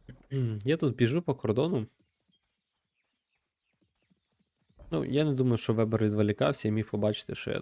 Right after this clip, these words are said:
так, е, біжу тут збоку, тому що я також не розумів, чи він десь, десь є тут, чи він щось робить. Я міг спокійно сюди ламати паркан, забігати і, е, зносити йому базу.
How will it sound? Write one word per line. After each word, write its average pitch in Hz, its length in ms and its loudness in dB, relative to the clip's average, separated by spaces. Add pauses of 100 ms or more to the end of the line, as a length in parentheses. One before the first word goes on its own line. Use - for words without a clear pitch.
(120)
так, - 120 -12 (180)
е, 104 240 0
біжу 104 320 -2
тут 104 160 -10
збоку, 107 280 2
тому 110 200 -2
що 120 120 -2
я 113 60 2
також - 340 -2
не 113 80 0
розумів, 107 320 -2
чи - 120 -6
він 107 120 0
десь, - 300 -2 (640)
десь 113 300 -2
є 135 160 2
тут, 123 200 -6 (260)
чи - 120 -6
він 107 80 -2
щось - 280 -10
робить. 135 340 0
Я 113 60 -2
міг 120 200 -6
спокійно 156 580 -8 (140)
сюди 120 300 -2
ламати 113 360 -4
паркан, 127 420 -6
забігати 113 600 -4
і, 104 320 -2 (1080)
е, 110 220 -4 (1040)
зносити 110 500 0
йому 107 180 2
базу. 104 400 2